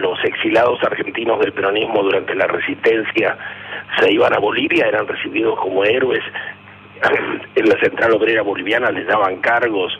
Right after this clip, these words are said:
O sea, no, no, no tenían que buscar trabajo, ¿entiendes? Había una solidaridad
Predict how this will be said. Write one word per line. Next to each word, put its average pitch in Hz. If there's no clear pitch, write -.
O 98
sea, 98
no, 92
no, 82
no 80
tenían 131
que 113
buscar -
trabajo, -
¿entiendes? -
Había 135
una 120
solidaridad 98